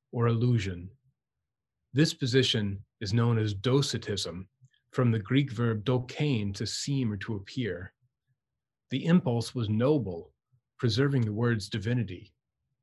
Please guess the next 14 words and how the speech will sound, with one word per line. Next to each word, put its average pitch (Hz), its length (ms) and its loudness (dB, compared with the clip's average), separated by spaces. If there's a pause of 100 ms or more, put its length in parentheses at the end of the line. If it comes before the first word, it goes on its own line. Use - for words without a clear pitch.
(160)
For 123 100 -2
Docetus, 120 800 -2 (420)
the 113 80 -4
Word 151 400 4
could 113 160 0
not 123 260 -2
be 117 120 0
made 120 360 0
flesh - 640 -6 (240)
without 120 320 0
ceasing 147 480 0
to 95 80 -6
be 117 120 0
divine, 101 640 -2